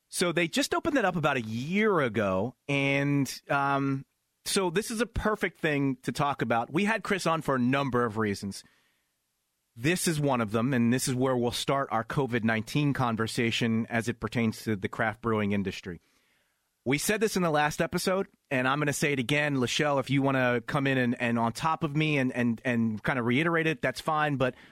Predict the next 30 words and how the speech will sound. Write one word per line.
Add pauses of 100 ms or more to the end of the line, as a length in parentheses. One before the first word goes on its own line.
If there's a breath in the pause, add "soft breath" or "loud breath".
(320 loud breath)
we're
gonna
have
a
very
businesslike
conversation, (400 soft breath)
and
it's,
it's
gonna
feel
a
little
cold, (500)
but (600)
know
that
our
thoughts,
our
good
vibes
are
with
all
of
our
craft
brewers